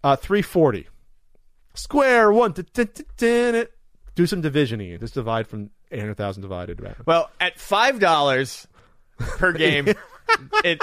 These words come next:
Speaker 2: the, the, they, the systems then become worth one million fifty-four. So
Speaker 1: It's somewhere in there.
Speaker 2: four dollars and twenty-three cents.
Speaker 1: It's something in
Speaker 2: Yeah.
Speaker 1: there. Ian math. It's in there somewhere.
Speaker 2: Yeah.
Speaker 1: I just think it's hysterical to see this happen.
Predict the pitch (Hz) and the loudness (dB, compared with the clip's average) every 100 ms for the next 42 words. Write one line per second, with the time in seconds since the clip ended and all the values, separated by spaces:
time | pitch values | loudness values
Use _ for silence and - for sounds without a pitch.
0 | 160 170 156 160 151 160 147 - 165 - | 0 0 2 2 4 2 0 -6 -6 -4
1 | 156 131 147 151 147 151 147 139 139 127 | -6 -2 0 0 -2 -2 -2 0 -2 -2
2 | 131 151 147 147 139 131 - 135 - 120 | 0 0 0 -2 -2 -6 -8 -10 -10 -12
3 | 120 104 - 143 123 120 - 214 220 247 | -10 -10 -4 0 0 0 0 0 2 2
4 | 277 - 277 262 254 185 220 202 208 226 | 4 4 4 2 2 0 -2 -2 2 2
5 | 226 220 - 208 214 208 214 180 165 208 | 2 -2 0 2 2 2 0 2 2 2
6 | 214 196 185 233 220 190 202 208 214 220 | 2 4 4 2 0 -2 0 2 2 2
7 | 170 165 175 190 196 - 202 202 208 220 | 0 -2 0 2 0 0 -2 0 -2 -4
8 | - - - - 95 101 - - - - | -10 -20 -18 -14 -14 -16 -20 -20 -20 -20
9 | - - - - - 196 185 - 143 127 | -20 -20 -16 -6 -2 0 0 -2 -4 -4
10 | 120 - 113 107 101 95 - 98 80 - | -6 -4 -4 -4 -6 -12 -10 -10 -12 -14
11 | - - - - - 92 95 87 | -18 -20 -20 -20 -10 -10 -10 -16